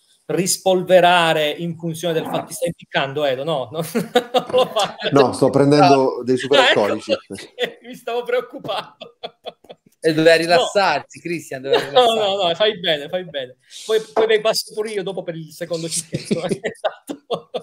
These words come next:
Speaker 1: E quindi che succede? Secondo me non avevano idea o comunque non avevano approcciato bene a tutto quella che era la saga di Ghostbusters.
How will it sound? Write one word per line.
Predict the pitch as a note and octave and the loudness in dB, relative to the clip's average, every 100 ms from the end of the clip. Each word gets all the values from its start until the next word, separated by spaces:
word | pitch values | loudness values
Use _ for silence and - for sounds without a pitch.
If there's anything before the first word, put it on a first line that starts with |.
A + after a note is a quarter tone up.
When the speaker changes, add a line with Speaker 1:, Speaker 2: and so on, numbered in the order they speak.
| _ - - - - - - | _ -20 -18 -18 -20 -18 -8
Speaker 1:
E | F#3 F3+ E3+ | -6 -6 -8
quindi | A#3 E3 | -12 -12
che | G3+ | -12
succede? | A3+ - D3+ | -12 -12 -12
Secondo | - - G3 G3+ | -10 -10 -8 -8
me | C4 A3+ | -6 -6
non | E3+ F#3+ G#3 | -8 -8 -6
avevano | F3 G#3 G3 | -6 -6 -8
idea | E3+ E3 F3 E3+ E3 - | -8 -4 -4 -4 -8 -14
o | - | -18
comunque | D#3+ F3+ E3+ | -16 -14 -16
non | D3 D3+ | -16 -12
avevano | E3+ D#3 | -12 -12
approcciato | B2+ D#3 - E3+ D#3+ | -16 -20 -16 -12 -12
bene | D#3 D#3+ D#3 - | -10 -12 -14 -18
a | |
tutto | B2+ _ _ D#3 | -20 _ _ -16
quella | D3+ D3 C#3 | -12 -12 -12
che | |
era | C3+ | -12
la | B2+ | -14
saga | - B2+ | -14 -16
di | B2+ | -18
Ghostbusters. | C3+ B2+ B2 A2+ - - - - A2+ - | -20 -20 -20 -20 -20 -20 -20 -20 -20 -20